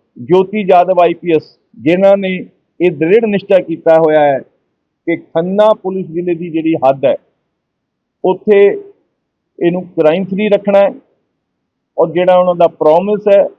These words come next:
ਉਹਦੇ ਮੁਤਾਬਕ ਇਹ ਜਿਹੜਾ ਜੁਰਮ ਅਸੀਂ, ਜਿਹਦੇ ਤਹਿਤ ਇਹ ਮੁਕੱਦਮਾ, ਜਿਹਦੀ ਅੱਜ ਮੈਂ ਤੁਹਾਨੂੰ ਪ੍ਰੈਸ ਕਾਨਫਰੰਸ ਕਰ ਰਿਹਾ, ਜਿਹੜਾ ਕਿ ਸਮਾਜ ਦੇ ਵਿੱਚ ਬਹੁਤ ਹੀ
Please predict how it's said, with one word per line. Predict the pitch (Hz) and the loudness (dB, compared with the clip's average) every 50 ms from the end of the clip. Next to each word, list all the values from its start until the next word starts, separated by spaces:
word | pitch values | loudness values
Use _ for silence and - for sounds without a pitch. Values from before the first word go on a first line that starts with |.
| _ - | _ -4
ਉਹਦੇ | 160 170 180 190 214 208 | -4 -2 2 2 2 2
ਮੁਤਾਬਕ | 190 180 - 170 160 156 156 160 147 - _ _ _ _ _ _ _ _ _ _ _ _ _ _ _ _ _ _ _ - | 2 0 0 2 0 2 0 0 -4 -6 _ _ _ _ _ _ _ _ _ _ _ _ _ _ _ _ _ _ _ -2
ਇਹ | 190 220 247 247 233 | 0 2 2 2 0
ਜਿਹੜਾ | 185 185 190 196 196 185 | 0 -2 0 2 2 2
ਜੁਰਮ | 165 156 170 170 185 180 180 170 | 0 -2 -2 -2 -2 0 0 -2
ਅਸੀਂ, | 156 - 180 175 165 151 - | -2 -2 -4 -10 -8 -10 -10
ਜਿਹਦੇ | - - 147 156 170 185 180 | -6 -2 -2 0 0 -2 0
ਤਹਿਤ | 175 156 165 165 165 165 | 0 0 0 0 0 0
ਇਹ | 165 160 156 165 | -2 -2 -2 -2
ਮੁਕੱਦਮਾ, | 160 156 147 - 151 143 143 147 151 151 147 | -4 -6 -4 -2 -2 -2 -2 -2 -4 -4 -4
ਜਿਹਦੀ | 139 151 160 156 165 160 | -2 -4 -4 -2 0 -2
ਅੱਜ | 156 147 151 | -2 -2 -4
ਮੈਂ | 151 151 147 | -6 -6 -6
ਤੁਹਾਨੂੰ | - 151 143 139 143 | -4 -4 -6 -6 -6
ਪ੍ਰੈਸ | - - 156 170 170 - | -4 -2 0 0 0 0
ਕਾਨਫਰੰਸ | - 175 160 151 - 165 151 143 _ - | -2 -4 -4 -2 -4 -6 -6 -6 _ 0
ਕਰ | 147 131 127 | 0 0 0
ਰਿਹਾ, | 135 135 127 123 117 _ _ _ _ _ _ _ _ _ _ _ _ _ _ _ _ _ _ _ _ - | 0 -4 -4 -6 -8 _ _ _ _ _ _ _ _ _ _ _ _ _ _ _ _ _ _ _ _ -4
ਜਿਹੜਾ | 123 156 175 190 185 | -2 2 2 2 2
ਕਿ | 185 185 180 170 | 0 -2 -8 -8
ਸਮਾਜ | 170 - 175 160 147 143 151 160 170 170 | -8 -6 -6 -2 0 2 2 2 2 0
ਦੇ | 156 175 170 | 0 -4 -2
ਵਿੱਚ | 156 165 156 - _ _ _ _ _ _ _ | -2 -2 -4 -6 _ _ _ _ _ _ _
ਬਹੁਤ | - - 143 151 143 190 196 208 214 214 220 220 220 - 160 147 | -4 0 0 2 2 4 4 4 4 2 0 -2 -6 -12 -10 -10
ਹੀ | 185 | -10